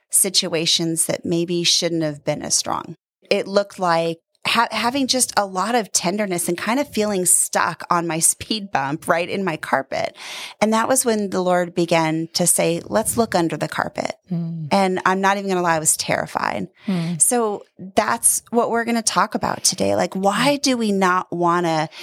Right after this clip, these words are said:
Speaker 1: you know, we kinda have to look back to go forward.
Speaker 2: Yeah.
Speaker 1: And so what, what makes us not wanna do that? And what, what's your story with this, Valerie? How, how can you relate to, like, that desire t-, for healing, but the fear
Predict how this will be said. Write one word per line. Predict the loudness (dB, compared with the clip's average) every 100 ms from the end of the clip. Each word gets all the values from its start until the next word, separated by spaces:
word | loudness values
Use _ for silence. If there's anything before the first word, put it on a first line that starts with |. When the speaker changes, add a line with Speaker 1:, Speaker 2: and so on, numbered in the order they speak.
| -2
Speaker 1:
you | 0
know, |
we | 0
kinda | 2 2
have | 2 0
to | 0
look | 0 0 0
back | 0 0 0 -2
to | 0
go | 0 -2
forward. | 0 0 0 -2 -4 -6 _ _
Speaker 2:
Yeah. | -4 -2 -6 -10 _ -2
Speaker 1:
And | 2
so | 2 2
what, | 0 0 0 0 _ -6
what | -2 0
makes | -2 -2 2
us | 2 2
not | 0 2 0 -2
wanna | -2 0 0
do | -2 -4 -2
that? | 0 0
And | 0
what, | 0
what's | 0 0 0
your | 0
story | 0 0 0 -2 -2
with | -2 -2
this, | 0 2
Valerie? | 2 0 -2
How, | -2 0 0
how | 0
can | -2 -2 -4
you | -2
relate | -2 -2 -2 -4 -4
to, | -2 -2 -6 -14 -20 -4
like, | -2 0
that | -2 -2
desire | 0 2 4 4 2 2 0
t-, | -2 -2
for | 0
healing, | 0 0 0 2 2 2 2 -2
but | -2 -2 -2
the |
fear | -6 -2 0 2 2 2 -4